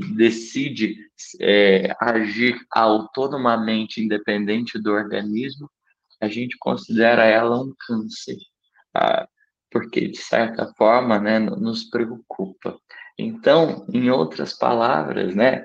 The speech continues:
ah, nessa construção, nesse conceito de bem, Emmanuel nos chama pra gente revisar também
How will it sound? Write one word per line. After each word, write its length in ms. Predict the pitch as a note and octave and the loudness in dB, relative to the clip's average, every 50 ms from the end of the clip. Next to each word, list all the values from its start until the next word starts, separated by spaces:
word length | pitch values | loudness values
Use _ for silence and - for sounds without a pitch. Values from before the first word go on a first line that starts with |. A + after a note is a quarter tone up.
| - - - _ _ _ - | -12 -20 -20 _ _ _ -2
ah, 300 | - - - - G#1+ - - | 0 0 0 0 -2 -4 -4
nessa 320 | - G#2+ A2 G#2+ - - - | -4 -2 -2 -2 -4 -8 -6
construção, 720 | - - A2+ A2+ - - - G#2 - - - A#2 A#2+ A#2+ A#2 | -4 -2 -2 -2 -4 -6 -6 -6 -2 0 2 4 4 6 4
nesse 280 | A2+ A2 A2+ - - | 4 2 -2 -6 -8
conceito 640 | - - G#2 G#2 G#2 - - - A#2+ A#2+ A#2 - - | -4 -2 -2 -2 -2 -2 -2 0 0 0 0 -4 -4
de 140 | F#2 G2+ G#2+ | -2 0 0
bem, 380 | F#2+ F#2+ A2+ A#2+ A#2 - - - _ _ _ _ _ - | 2 2 2 2 2 0 -6 -16 _ _ _ _ _ 0
Emmanuel 400 | B2 B2 B2 B2 D3 D#3 D#3 D#3 | 2 4 4 2 2 0 -2 -4
nos 160 | D3 C#3+ C3+ | -4 -4 -4
chama 480 | - - D3+ D#3 E3 E3 C3 A2 - - | -2 0 0 0 0 0 -2 -4 -2 0
pra 220 | - A#2 A2 A2+ | 2 2 4 4
gente 360 | A2 A2+ B2 B2+ B2+ - - B2+ | 4 2 0 0 -2 -4 0 2
revisar 600 | C3 A#2+ A#2+ A#2 A#2 A2+ A#2+ A#2+ C3 C3+ - - | 2 2 2 0 0 2 4 4 2 2 0 -2
também 440 | - G#2+ G2 G2 A2+ A2+ A#2+ A#2 | -2 -2 0 0 0 0 0 -2